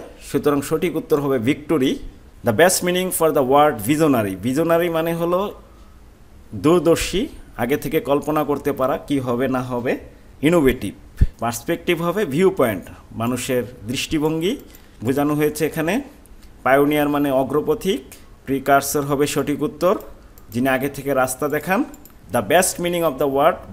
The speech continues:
bankruptcy, দেউলিয়া হয়ে যাওয়া। ইনসলভেন্সি হবে সঠিক উত্তর, অর্থাৎ ঋণ পরিশোধে অক্ষম হয়ে যাওয়াকে ব্যাংক্রাপ্টসি বলা হয়। The word verge, ভার্জ মানে হলো কিনারা,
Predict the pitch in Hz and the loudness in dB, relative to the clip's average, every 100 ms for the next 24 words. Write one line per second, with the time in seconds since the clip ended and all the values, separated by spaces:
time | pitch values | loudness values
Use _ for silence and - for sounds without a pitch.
0 | 95 143 - 135 - - - 190 294 - | 0 0 0 -2 -2 -4 -6 -6 -6 -10
1 | 98 131 147 156 143 131 127 123 135 220 | 0 2 2 2 2 0 -2 0 2 0
2 | - - - - - - 170 175 - 151 | -2 -16 -20 -20 -8 -2 0 0 0 2
3 | 143 143 165 - 170 156 147 147 139 135 | 2 2 0 -2 -2 0 0 -2 -4 -2
4 | 131 123 - 220 - - - 113 113 117 | -2 -2 0 0 -2 -14 -6 -4 -2 -4
5 | 123 170 170 160 147 143 143 135 120 175 | 2 0 2 0 0 -2 0 0 0 -2
6 | 160 147 139 127 131 131 180 320 - 98 | -2 0 -2 0 0 0 -4 -4 -10 -4
7 | 131 123 120 120 - 131 117 117 110 196 | -2 -2 -4 -6 -8 -4 -2 -2 -2 -4
8 | 349 - - - 92 135 151 175 127 120 | -4 -12 -20 -2 4 6 8 8 6 2
9 | 131 117 - - 101 120 151 - 160 160 | 4 4 -2 -8 -4 -2 -2 -2 -4 -2
10 | 151 151 147 147 139 139 330 | -2 -4 -2 0 2 2 0